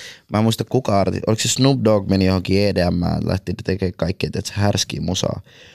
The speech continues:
Mut mä fiilistelin sitä aikaa, koska mä koen, että tiedätkö, tää äijä on tehnyt niin pitkään tää räppiä, että tavallaan, että se muutos oli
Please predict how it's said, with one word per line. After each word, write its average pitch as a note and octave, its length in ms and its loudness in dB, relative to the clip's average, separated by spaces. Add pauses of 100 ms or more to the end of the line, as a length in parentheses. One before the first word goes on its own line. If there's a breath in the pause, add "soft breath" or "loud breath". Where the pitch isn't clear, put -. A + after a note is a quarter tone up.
(340 loud breath)
Mut - 140 -4
mä B2+ 80 2
fiilistelin G#2 540 2
sitä D2+ 220 -4
aikaa, C2+ 400 -4 (240)
koska G2+ 240 -2
mä G2+ 100 2
koen, G#2 260 2
että F#2+ 160 -2
tiedätkö, G2 320 0
tää G2 200 2
äijä G#2 160 2
on F2+ 60 0
tehnyt G2+ 220 -2
niin B2+ 160 0
pitkään G2 280 -4
tää G2 140 0
räppiä, - 580 -4 (1300 soft breath)
että G2+ 160 -2
tavallaan, E2+ 460 2
että - 180 -6 (200)
se - 160 2
muutos A2 500 4
oli F2 260 0